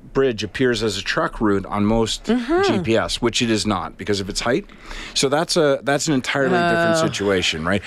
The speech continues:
Speaker 1: Although there's tons of signage and tons of warning, um, and really that should not be happening. But yeah,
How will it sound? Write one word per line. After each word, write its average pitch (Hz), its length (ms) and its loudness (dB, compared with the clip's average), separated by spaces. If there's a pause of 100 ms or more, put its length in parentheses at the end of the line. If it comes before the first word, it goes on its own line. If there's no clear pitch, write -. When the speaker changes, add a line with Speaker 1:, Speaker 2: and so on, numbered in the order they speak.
(140)
Speaker 1:
Although 135 200 4
there's 131 220 0
tons 170 300 -2
of 147 80 -6
signage 123 480 0
and 101 80 -4
tons 120 240 0
of 110 100 -8
warning, 104 480 0 (420)
um, 95 600 0
and 107 200 0
really 107 380 0
that 101 260 -2
should 110 380 0
not 101 240 -2
be 95 140 -4
happening. 92 420 -2
But 104 200 -2
yeah, 120 180 0